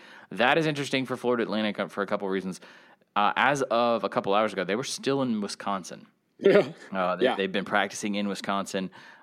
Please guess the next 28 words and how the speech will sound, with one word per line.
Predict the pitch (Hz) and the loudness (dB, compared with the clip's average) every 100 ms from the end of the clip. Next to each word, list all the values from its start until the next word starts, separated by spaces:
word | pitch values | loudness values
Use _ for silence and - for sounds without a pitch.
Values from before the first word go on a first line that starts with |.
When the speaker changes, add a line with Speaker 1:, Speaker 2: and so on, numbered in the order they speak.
| - | -6
Speaker 1:
Um, | 87 90 87 85 85 - | -2 0 -2 -4 -8 -8
and | 90 87 85 85 80 - | -6 -2 -2 -4 -6 -6
on | 87 | -4
top | 110 101 | -2 -2
of | 92 87 | -4 -2
that, | 113 123 110 - | 2 4 2 0
their | 104 98 | -4 -4
defensive | 104 101 90 | -4 -8 -12
coordinator, | - 107 98 95 | -4 -4 -2 -6
Chris | 95 - | -8 -8
Kiffin, | 113 101 | -8 -6
has | 92 90 | -8 -6
not | 92 78 | -8 -10
been | 87 90 | -10 -10
with | 85 | -12
them. | 64 - | -18 -20
He's | - - | -20 -18
been | - 73 | -16 -16
at | - | -18
the | - | -18
C | - 87 | -12 -10
O | 67 | -6
I | 80 90 | -4 -4
hearing | - 67 55 - | -8 -14 -16 -14
for | 76 | -12
Ole | 78 | -10
Miss. | 69 64 - - - | -10 -10 -12 -16 -16
So, | - 82 73 | -10 -8 -6